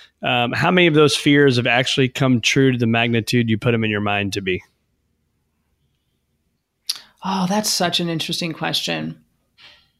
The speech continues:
Speaker 2: because I know how the unconscious mind works. And here's the thing, if fears, fears will, first of all, your unconscious mind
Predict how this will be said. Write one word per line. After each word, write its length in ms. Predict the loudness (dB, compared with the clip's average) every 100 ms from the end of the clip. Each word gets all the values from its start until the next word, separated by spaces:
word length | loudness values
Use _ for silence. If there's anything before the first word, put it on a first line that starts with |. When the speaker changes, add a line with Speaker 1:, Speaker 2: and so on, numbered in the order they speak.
| _ _ _ -6
Speaker 2:
because 260 | -2 0 2
I 100 | 4
know 200 | 4 4
how 120 | 4
the 160 | 2 2
unconscious 500 | 0 0 -2 -2 -4
mind 260 | -2 -2
works. 440 | 0 0 -2 -4 -4
And 100 | 0
here's 220 | 0 0
the 80 | -2
thing, 480 | 0 0 -2 -6 -10 -10 -10 -12 -18 _ _ _ _ _
if 380 | -6 -6 -8 -18 -14
fears, 800 | -6 2 4 6 4 4 0 -4 -10 _ _ _ _ _ _
fears 640 | -6 2 4 4 4 2
will, 880 | -4 -4 0 4 4 4 4 2 -4 -14 _ _ _ _ _ _ -20 -20 -20 _
first 220 | 0 0
of 60 | 2
all, 100 | 2
your 140 | 2
unconscious 520 | 0 -2 0 0 0
mind 640 | 0 2 2 0 -4 -6